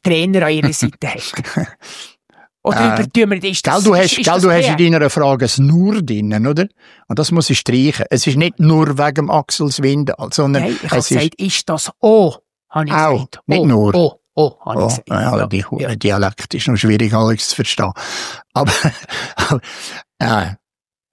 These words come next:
Speaker 2: Punkt eins hat sehr wahrscheinlich in der Vorbereitung konditionsmässig, Krafttraining und all das ganze Zeug, ein ganz andere, an, ein ganz anderes Level als vor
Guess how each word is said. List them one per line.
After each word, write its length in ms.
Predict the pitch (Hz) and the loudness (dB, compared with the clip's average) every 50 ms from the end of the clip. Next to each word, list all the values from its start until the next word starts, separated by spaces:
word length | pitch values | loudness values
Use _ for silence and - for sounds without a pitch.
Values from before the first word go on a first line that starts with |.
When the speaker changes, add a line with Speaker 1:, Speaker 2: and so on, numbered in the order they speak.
| _ _ _ _ _ _ _ | _ _ _ _ _ _ _
Speaker 2:
Punkt 320 | - - 147 143 131 - - | -4 -2 -2 0 -2 -2 -2
eins 520 | 120 131 156 180 247 196 - - - - - _ _ _ _ _ _ _ _ _ _ _ _ _ _ _ _ _ _ _ _ | -2 -2 -2 -2 -2 -4 -6 -6 -8 -10 -12 _ _ _ _ _ _ _ _ _ _ _ _ _ _ _ _ _ _ _ _
hat 400 | - 143 135 123 - - - - _ _ _ _ _ _ | -4 -2 -2 -2 -4 -10 -20 -20 _ _ _ _ _ _
sehr 280 | - - - 175 180 185 | -6 -2 0 0 2 2
wahrscheinlich 540 | 165 160 120 - 135 113 110 107 107 - - _ _ | 2 0 0 0 0 0 0 -2 -4 -8 -12 _ _
in 120 | - 135 | -2 0
der 160 | 123 117 120 - | 0 0 -2 -2
Vorbereitung 920 | - - - 160 175 196 190 170 156 127 104 80 71 - - - - - _ - - - _ _ _ _ _ _ _ _ _ _ _ _ _ _ _ - - | -4 -2 0 2 2 2 2 0 0 0 -2 -4 -6 -8 -8 -8 -8 -8 _ -14 -20 -20 _ _ _ _ _ _ _ _ _ _ _ _ _ _ _ -6 -2
konditionsmässig, 1120 | - 139 127 127 - - - 160 220 214 170 - - 113 107 - - - - - 202 - - - | 0 0 2 2 2 2 2 4 4 4 2 2 2 0 0 0 -2 -4 -4 -4 -6 -6 -8 -12
Krafttraining 920 | - - - - - 165 151 - - - - - 120 - 87 - 208 202 | -16 -14 -6 -4 -2 -2 -2 -4 -4 -4 -4 -4 -4 -4 -6 -8 -6 -4
und 180 | - 151 143 | -2 0 2
all 160 | 139 131 143 | 2 2 0
das 140 | 143 127 - | 0 -2 -2
ganze 340 | - 131 120 123 123 - 120 | -2 0 0 0 -2 -4 -4
Zeug, 240 | - - 127 113 - - - - - | -2 -2 -2 -4 -4 -6 -12 -10 -8
ein 100 | - - | -8 -4
ganz 320 | - - - - 233 - - | -2 -2 0 0 0 0 2
andere, 580 | 180 156 151 160 175 180 156 160 139 131 120 - | 2 2 2 4 4 4 4 2 2 2 0 0
an, 200 | - 165 165 185 | 0 0 0 0
ein 160 | - - - - | -2 -6 -10 -6
ganz 340 | - 170 170 185 139 135 - - | -2 -2 0 0 0 -2 0 0
anderes 340 | 143 135 123 135 - - | 0 0 -2 -2 -2 0
Level 340 | 135 127 151 165 175 185 170 - - | 0 2 2 4 2 2 0 0 0
als 280 | 131 135 143 135 - | 0 0 0 0 -2
vor 260 | - - 123 117 107 | 0 0 0 0 0